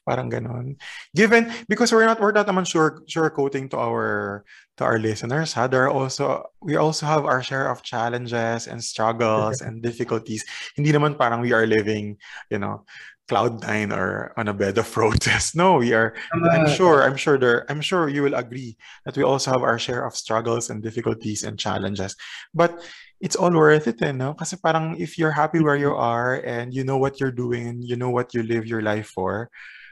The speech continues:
Speaker 1: parang lahat makakayanan, eh, di ba?
Speaker 2: Tama.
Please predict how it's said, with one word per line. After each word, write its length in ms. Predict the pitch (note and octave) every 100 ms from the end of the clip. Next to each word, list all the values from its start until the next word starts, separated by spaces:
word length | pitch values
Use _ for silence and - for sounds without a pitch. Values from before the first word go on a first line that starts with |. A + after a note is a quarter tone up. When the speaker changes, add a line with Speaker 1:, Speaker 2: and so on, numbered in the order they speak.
| -
Speaker 1:
parang 240 | E3 E3 D#3+
lahat 320 | D3+ D#3 D#3 _ _ _ _ C#3
makakayanan, 800 | - C#3 C#3 C#3 B2 B2+ C#3 B2
eh, 120 | A2+
di 80 | A#2 G#2+
ba? 240 | G#2 A2+ _ _ _ _ _ _ _ -
Speaker 2:
Tama. 320 | C#3 C3+ B2+